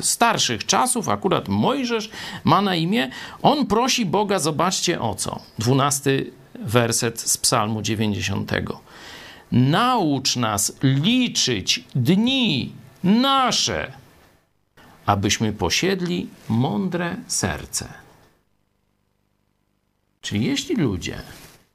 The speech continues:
będą żyli chwilą teraźniejszą, jeśli nie nauczą się tego, że są tylko cieniem, że są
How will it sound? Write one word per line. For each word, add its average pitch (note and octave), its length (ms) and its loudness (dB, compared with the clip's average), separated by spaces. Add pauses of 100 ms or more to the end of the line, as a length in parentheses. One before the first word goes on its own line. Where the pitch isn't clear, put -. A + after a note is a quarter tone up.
(160)
będą C#3 380 2
żyli B3 400 -2
chwilą F#3 600 -2 (360)
teraźniejszą, B2 960 0 (840)
jeśli E3+ 340 0
nie F#3+ 320 -2 (500)
nauczą D3 800 2
się B1+ 480 -4 (920)
tego, - 460 0 (100)
że E3 180 0
są F#3 300 -2
tylko F3+ 380 0
cieniem, D2 840 -4 (500)
że E3 200 0
są D3+ 440 -4